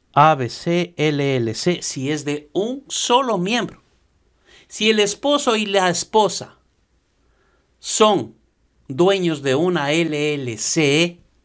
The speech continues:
y no viven en un estado comunitario, ya no necesitan presentar el anexo C,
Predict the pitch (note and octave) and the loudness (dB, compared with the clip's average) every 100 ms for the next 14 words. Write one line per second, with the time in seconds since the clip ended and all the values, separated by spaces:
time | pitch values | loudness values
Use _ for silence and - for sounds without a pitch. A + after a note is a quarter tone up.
0 | _ _ _ _ _ _ D#3+ C3+ D3 A#3+ | _ _ _ _ _ _ -4 0 2 2
1 | C#4+ C#4+ G#3 C#3 C3 C3 G3 F3 B2 - | 2 -2 -2 -4 -4 -4 -4 -6 -8 0
2 | F#3 F3 D3+ C#3+ C3 B2+ A2+ - F#3 F#3+ | 0 0 -2 -2 0 0 0 2 2 2
3 | G#3+ G#3+ _ _ _ _ B2 B2+ F3 A3 | -4 -8 _ _ _ _ -4 2 4 4
4 | A3 E3+ - B2+ F#3+ F3+ F#3 - C3 - | 0 -2 -4 -8 -8 -2 -2 -2 -6 -6
5 | A2 C#3+ D3+ C3 A2+ A#2 - C#3 - G#3 | -2 0 0 -2 -4 -6 -6 -8 -6 -6